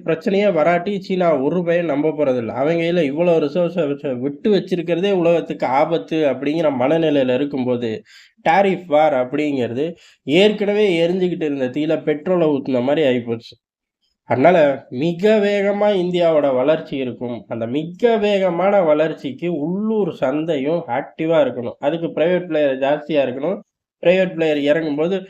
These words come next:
உண்மையிலேயே நாடு நலன் சார்ந்து இறங்கணும். அதுவும் ஒரு சிக்கல் இருக்கு. அப்படி நாடு நலன் சார்ந்து இறங்கும்போது வெளியில இருந்து எக்ஸ்டர்னல் அரசியலுக்கு பிடி கொடுக்காம உள்ளூர் மக்கள் இருக்கணும். இப்படி மாத்தி மாத்தி,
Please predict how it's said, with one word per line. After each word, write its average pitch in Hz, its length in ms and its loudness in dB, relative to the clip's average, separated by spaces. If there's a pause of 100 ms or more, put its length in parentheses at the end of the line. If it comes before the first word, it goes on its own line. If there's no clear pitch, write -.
(200)
உண்மையிலேயே 196 840 0
நாடு 170 360 2
நலன் 151 320 2
சார்ந்து 151 400 0
இறங்கணும். 131 360 -2
அதுவும் 151 360 -2
ஒரு 139 200 -2
சிக்கல் 131 320 -4
இருக்கு. 123 360 -2
அப்படி 143 280 -2
நாடு 185 420 2
நலன் 208 300 2
சார்ந்து 208 420 -2
இறங்கும்போது 175 880 0 (320)
வெளியில 226 420 4
இருந்து 202 360 2
எக்ஸ்டர்னல் 202 420 0
அரசியலுக்கு 156 880 -2
பிடி 226 340 2
கொடுக்காம 196 500 2
உள்ளூர் 170 400 2
மக்கள் 143 380 0
இருக்கணும். 123 500 -4
இப்படி 156 260 -4
மாத்தி 196 520 -2
மாத்தி, 214 500 0